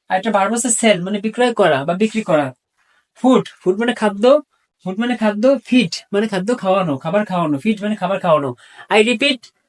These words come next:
বে-, বাথ গোসল, বেথ গোসল করা, ব্লাড রক্ত, বিলিভ রক্তপাত হ-, করা বা হওয়া, বিলিভ বিশ্বাস,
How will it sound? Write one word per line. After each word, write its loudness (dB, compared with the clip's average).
বে-, 0
বাথ 0
গোসল, 0
বেথ 4
গোসল -2
করা, 4
ব্লাড 2
রক্ত, 0
বিলিভ 2
রক্তপাত 0
হ-, 0
করা 2
বা 4
হওয়া, 4
বিলিভ 4
বিশ্বাস, 0